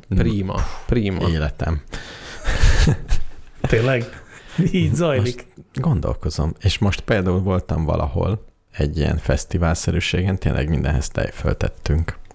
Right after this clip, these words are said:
Speaker 2: Az egyszerűség kedvéért. Levesekbe, mindenre.
Speaker 3: Hát én is, hogyha nagyon egyszerűen akarok valami nagyon finomat enni, akkor egy kiflit mártogatok tejfölbe.
Speaker 2: Én tejfölt megsózok, és önmagába megeszem.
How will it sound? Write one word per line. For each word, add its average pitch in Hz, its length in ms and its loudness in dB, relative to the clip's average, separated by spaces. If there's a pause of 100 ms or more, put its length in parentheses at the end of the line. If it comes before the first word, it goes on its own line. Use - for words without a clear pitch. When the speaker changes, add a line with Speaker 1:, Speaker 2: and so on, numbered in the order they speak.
(100)
Speaker 2:
Az 78 160 0
egyszerűség - 640 0
kedvéért. - 480 -2 (100)
Levesekbe, 85 960 0
mindenre. 82 760 -2 (720)
Speaker 3:
Hát - 160 -2
én 131 140 2
is, 120 120 0
hogyha 117 220 0
nagyon 123 280 2
egyszerűen 117 500 2
akarok 113 420 -2
valami 113 240 0
nagyon 110 300 0
finomat 113 440 -2
enni, 117 220 0
akkor 117 380 -2
egy 117 160 -6
kiflit - 540 -4
mártogatok 98 640 -2
tejfölbe. 110 680 0 (280)
Speaker 2:
Én 87 240 4
tejfölt 82 560 2
megsózok, 80 640 0
és - 180 -2
önmagába 57 640 0
megeszem. 62 600 0